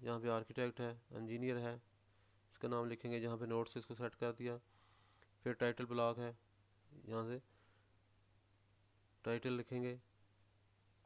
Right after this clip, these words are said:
First floor plan, ground floor plan, ठीक है, Architectural plan, electrical plan, plumbing,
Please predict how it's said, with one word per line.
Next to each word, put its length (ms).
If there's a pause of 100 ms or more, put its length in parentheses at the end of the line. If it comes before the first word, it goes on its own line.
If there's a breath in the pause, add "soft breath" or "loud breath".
(400)
First 180
floor 220
plan, 300
ground 260
floor 200
plan, 320 (720 soft breath)
ठीक 140
है, 120 (300)
Architectural 520
plan, 320
electrical 420
plan, 300
plumbing, 420